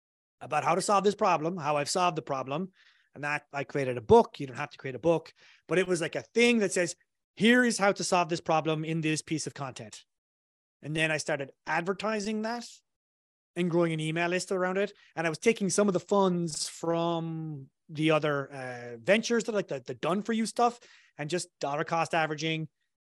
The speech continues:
into growing that email list with that lead magnet, right? Just five hundred bucks, thousand bucks,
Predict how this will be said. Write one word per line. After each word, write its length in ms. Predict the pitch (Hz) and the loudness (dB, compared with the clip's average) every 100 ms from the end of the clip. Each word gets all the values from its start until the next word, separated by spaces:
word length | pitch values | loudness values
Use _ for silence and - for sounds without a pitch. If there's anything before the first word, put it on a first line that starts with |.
| - | -10
into 220 | 165 160 | -8 -8
growing 320 | - 156 165 | -4 -2 0
that 160 | 165 160 | 0 0
email 260 | 160 160 | 0 0
list 220 | 160 160 | 0 -2
with 80 | 147 | -2
that 160 | 147 143 | -4 -4
lead 180 | 143 123 | -6 -8
magnet, 380 | 113 113 104 - _ _ _ _ _ _ _ _ | -14 -16 -20 -20 _ _ _ _ _ _ _ _
right? 280 | 131 139 139 | -8 -6 -6
Just 380 | - 143 127 - _ _ | -6 -6 -8 -12 _ _
five 160 | 185 190 | 2 2
hundred 240 | 190 185 | 2 2
bucks, 340 | 196 185 - - | 2 2 -2 -2
thousand 340 | 175 175 165 | 2 2 0
bucks, 680 | 143 175 165 - - - - | 0 0 0 -8 -8 -10 -14